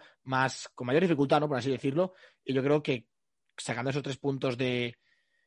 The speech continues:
contra la Real Sociedad puede ser bastante clave, eh, para llevarse el título de Liga. Y pasamos de un cero cero, Moste, un cero cero que beneficiaba al Real Madrid, que todos los titulares eran, eh, "Gana el Madrid", en el partido del, del Barcelona Atlético de Madrid,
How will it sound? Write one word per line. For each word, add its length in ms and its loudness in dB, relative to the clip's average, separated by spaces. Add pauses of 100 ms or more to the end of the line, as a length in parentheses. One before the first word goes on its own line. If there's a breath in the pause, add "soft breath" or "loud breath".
(300)
contra 200 0
la 120 0
Real 140 0
Sociedad 460 -2 (160)
puede 220 -2
ser 380 -2
bastante 400 -8
clave, 400 -4
eh, 560 -14
para 200 -10
llevarse 260 -10
el 60 -8
título 220 -2
de 80 -4
Liga. 280 -6 (340 soft breath)
Y 120 0
pasamos 360 2
de 80 4
un 140 2
cero 280 6
cero, 340 4
Moste, 480 -4 (460 soft breath)
un 80 -2
cero 120 4
cero 140 8
que 80 2
beneficiaba 500 4
al 60 4
Real 160 2
Madrid, 220 2
que 100 0
todos 120 0
los 60 0
titulares 500 2
eran, 440 -4
eh, 800 -6
"Gana 320 4
el 100 6
Madrid", 580 2
en 140 -10
el 60 -8
partido 300 -2
del, 260 -4
del 260 -4
Barcelona 520 -8
Atlético 200 -4
de 60 -6
Madrid, 280 -4